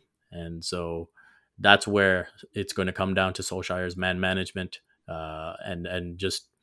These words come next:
you know, mentally as well, just managing the players. You, you brought up that point, uh, before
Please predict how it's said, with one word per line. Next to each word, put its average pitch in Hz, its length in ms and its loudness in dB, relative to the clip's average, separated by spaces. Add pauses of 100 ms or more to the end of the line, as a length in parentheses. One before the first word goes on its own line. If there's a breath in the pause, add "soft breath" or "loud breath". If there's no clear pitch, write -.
(320)
you 95 100 0
know, 87 220 -4
mentally 104 480 6
as 95 120 4
well, 98 220 6
just 92 200 -4
managing 90 380 -2
the 87 80 -6
players. 90 360 -2
You, 95 240 -4
you 101 200 -2
brought 95 220 2
up 95 140 -2
that 90 200 -2
point, 92 200 -4 (500 loud breath)
uh, 90 80 -4
before 95 640 2